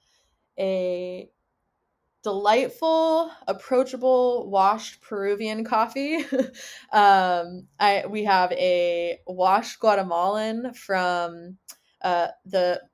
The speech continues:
the, uh, Prentice family I was telling you about. The farm's called Finca de Dios. Um, and what else? <laughs> I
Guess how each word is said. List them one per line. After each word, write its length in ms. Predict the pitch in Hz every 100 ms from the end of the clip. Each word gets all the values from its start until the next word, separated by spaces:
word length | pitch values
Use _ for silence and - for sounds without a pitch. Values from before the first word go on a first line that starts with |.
| -
the, 340 | 180 175 143 - _ _ _ _ _ _ 190
uh, 160 | 180
Prentice 400 | - 214 220 254
family 280 | 262 247 254
I 60 | 240
was 180 | 247
telling 240 | - 240 233
you 60 |
about. 300 | 240 226 226
The 80 | 185
farm's 440 | 180 180 180 180 -
called 300 | 196 165 -
Finca 320 | 196 180 180
de 120 | 165
Dios. 640 | 165 180 262 311 - - _ _ -
Um, 400 | 180 175 185 202 _ _ _ _
and 580 | 185 185 180 175 175 185 _ _ _ _
what 320 | - 185 180 - -
else? 720 | 175 175 151 - - - 349 -
<laughs> 80 | 320 - 294 - 453 427 349 -
I 200 | 202